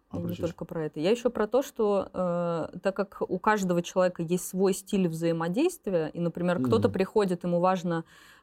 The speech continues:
Speaker 2: э, со своим, э, мастером маникюра говорить,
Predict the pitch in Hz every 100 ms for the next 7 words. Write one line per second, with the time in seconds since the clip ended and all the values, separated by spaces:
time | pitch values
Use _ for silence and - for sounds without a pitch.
0 | - 165 160 160 175 180 185 185 156 -
1 | 160 160 165 180 185 - 175 170 175 175
2 | 196 180 160 - 175 170 180 190 320 -
3 | -